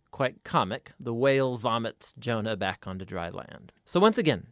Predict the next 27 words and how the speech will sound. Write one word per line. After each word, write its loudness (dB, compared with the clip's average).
God 4
commissions 2
Jonah 2
to -6
go 0
and -4
preach 0
in -4
Nineveh, -4
and -6
Jonah 2
complies. -8
We're -2
told 2
that -2
Nineveh 4
was 4
a 0
gigantic -2
city -2
it -4
would -12
take -10
days 0
to -4
walk -6
through. -14